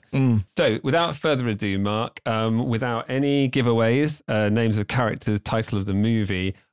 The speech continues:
Speaker 2: which movie minute are we discussing today?
Speaker 1: A young woman puts a car into gear and drives quickly forward. The car tires smoke.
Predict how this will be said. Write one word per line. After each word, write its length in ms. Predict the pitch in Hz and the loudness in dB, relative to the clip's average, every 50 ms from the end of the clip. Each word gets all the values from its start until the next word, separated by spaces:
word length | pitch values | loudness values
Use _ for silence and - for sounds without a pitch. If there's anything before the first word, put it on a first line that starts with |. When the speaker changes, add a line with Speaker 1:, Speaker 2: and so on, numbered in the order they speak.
| _ _ | _ _
Speaker 2:
which 340 | - 120 156 151 - - - | -2 -2 -2 -2 -6 -6 -2
movie 540 | 151 127 127 139 156 175 180 160 160 151 135 | 0 2 2 4 4 2 2 0 0 0 2
minute 400 | 117 110 101 98 95 101 - - _ _ - | 2 0 0 0 -2 -4 -6 -10 _ _ -6
are 200 | 110 104 101 101 | -4 -4 -2 -2
we 100 | 101 101 | -2 -2
discussing 800 | 98 101 101 - - - 117 104 - - - 90 87 87 85 85 - _ _ _ _ _ _ _ _ _ _ _ _ _ | -2 -2 -4 -6 -6 -8 -8 -8 -6 -6 -6 -4 -4 -4 -4 -6 -8 _ _ _ _ _ _ _ _ _ _ _ _ _
today? 340 | - 90 98 - - - _ _ _ _ - | -6 -4 -4 -4 -6 -10 _ _ _ _ 0
Speaker 1:
A 60 | 123 | 2
young 340 | 104 120 147 175 175 156 139 | 4 4 4 4 2 2 2
woman 380 | 117 104 101 - 143 139 143 - _ _ _ _ _ _ _ _ _ _ _ _ _ _ _ _ _ _ _ | 2 2 2 0 -2 -4 -4 -8 _ _ _ _ _ _ _ _ _ _ _ _ _ _ _ _ _ _ _
puts 200 | - 117 - - | -4 -2 -2 -2
a 20 | |
car 380 | - - - - 127 135 143 151 | -2 -2 0 0 2 2 2 2
into 240 | 147 135 - 127 113 | 2 2 0 0 -2
gear 420 | 107 - 101 98 95 92 95 98 - _ _ _ _ _ | 0 0 0 2 2 2 0 0 -4 _ _ _ _ _
and 120 | - 113 98 | -2 0 0
drives 320 | 104 95 92 92 - - | 2 0 0 0 -2 -4
quickly 440 | - - - 110 - - 113 104 98 | -4 -2 -2 -2 0 0 0 0 0
forward. 560 | - - 107 104 - - _ _ _ - - _ _ _ _ _ _ _ _ _ _ _ _ _ | 0 -2 -6 -6 -6 -8 _ _ _ -20 -20 _ _ _ _ _ _ _ _ _ _ _ _ _
The 80 | - 117 | -4 -2
car 260 | - - 117 113 110 | 0 2 2 2 2
tires 580 | - - - 104 95 95 95 95 95 92 - - | 0 0 -2 0 2 2 2 2 0 0 -2 -4
smoke. 680 | - - - - - - 98 95 85 - - _ - - | -4 -2 -2 -2 0 0 0 0 0 -4 -8 _ -18 -20